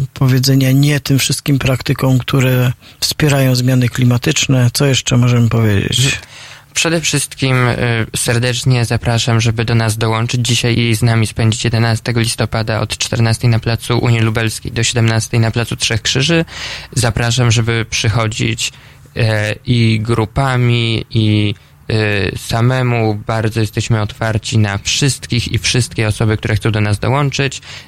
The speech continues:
Speaker 2: Najpierw będzie Zielony Blok, później blo-, y, z Sambą, później będzie blok Akcji Demokracji, blok rodzinny, później będzie, e, w kolejności muzyka, e,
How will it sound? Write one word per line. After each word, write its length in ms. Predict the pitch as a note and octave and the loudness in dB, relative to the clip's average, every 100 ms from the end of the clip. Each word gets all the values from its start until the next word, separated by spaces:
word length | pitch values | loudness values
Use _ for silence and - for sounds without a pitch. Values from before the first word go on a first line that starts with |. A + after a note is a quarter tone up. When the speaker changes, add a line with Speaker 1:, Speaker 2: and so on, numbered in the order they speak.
| - | -6
Speaker 2:
Najpierw 340 | A2+ G#2+ G#2+ G#2+ | -2 -2 -2 0
będzie 260 | G#2+ G#2+ | 0 0
Zielony 420 | A#2+ C3+ C#3 C#3+ B2+ | 0 2 2 2 2
Blok, 360 | C3 B2+ B2 | 0 0 -4
później 520 | - G#2+ - G#2+ G#2 - - - | -8 -8 -4 -2 -2 -4 -10 -2
blo-, 320 | G#2+ G#2 - A2+ | 0 0 0 0
y, 40 | G#2+ | 0
z 320 | - G#2+ G2+ | 0 -2 -2
Sambą, 540 | - C3+ D3 D3 D3+ D3 - - - | -2 0 0 2 0 -2 -12 -16 -2
później 360 | A#2 A2 A2 | 0 2 2
będzie 640 | G#2 G#2+ G#2 G#2+ G2+ G2+ - - | 2 2 2 0 -2 -2 -4 -4
blok 460 | G#2 G#2+ G#2 G2+ - | -2 0 0 -2 -4
Akcji 280 | G#2 - A2 | -4 -2 0
Demokracji, 580 | A2 G#2 A2 G#2 - G#2 | 0 0 0 -2 0 0
blok 240 | G#2+ G2+ | 0 -2
rodzinny, 520 | A2 A2+ D3+ C#3 B2+ | -2 2 2 4 2
później 300 | - G#2 G#2 | 0 0 0
będzie, 320 | G2 G2+ - | 0 -2 -2
e, 1080 | - - - - - A2+ G#2+ G#2 G#2 G#2 G#2+ | -6 -10 -20 -20 -8 -2 0 0 0 -2 -4
w 200 | A2 - | -6 -6
kolejności 800 | G#2+ G#2 G#2+ G#2+ G2+ - G#2+ G#2 - - - - | 0 2 2 2 -2 -2 -4 -4 -8 -20 -14 -2
muzyka, 880 | A2 A2 G#2+ A2+ - G#2+ G#2+ A2 E2+ - | 0 2 0 -2 -2 -2 0 -2 -6 -4
e, 500 | A2+ G#2+ G#2+ G#2+ | 0 0 0 -2